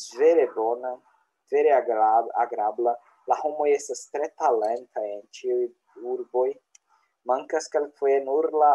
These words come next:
oportuno, la ŝancon por fari aferon.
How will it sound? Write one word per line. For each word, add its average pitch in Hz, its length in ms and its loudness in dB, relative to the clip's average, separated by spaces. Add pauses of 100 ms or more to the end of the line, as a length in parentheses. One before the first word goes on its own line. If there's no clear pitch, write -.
oportuno, 139 840 -8 (240)
la 104 200 -6 (680)
ŝancon 160 560 -4 (120)
por 104 240 -14
fari 113 360 -2
aferon. 107 540 -6